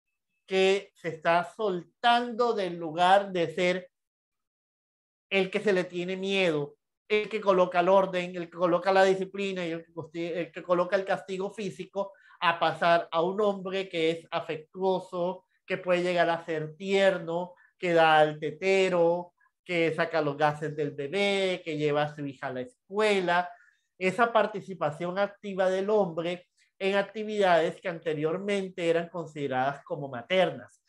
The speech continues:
Ahí tenemos otro campo de investigación y de nuevas indagaciones. Cómo se va construyendo entonces estas normas y disciplinas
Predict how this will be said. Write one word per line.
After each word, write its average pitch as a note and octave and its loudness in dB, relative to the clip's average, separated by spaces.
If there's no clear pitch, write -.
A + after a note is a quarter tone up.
Ahí G3+ 4
tenemos F3 -6
otro F3 -10
campo D#3+ -6
de E3+ -6
investigación D3+ -4
y E3+ -4
de E3 2
nuevas D3+ 0
indagaciones. D3 -4
Cómo A3 6
se A#3 4
va A3 8
construyendo G#3+ 0
entonces G#3 -4
estas G3 -6
normas G#3 0
y G#3 -2
disciplinas E3 -4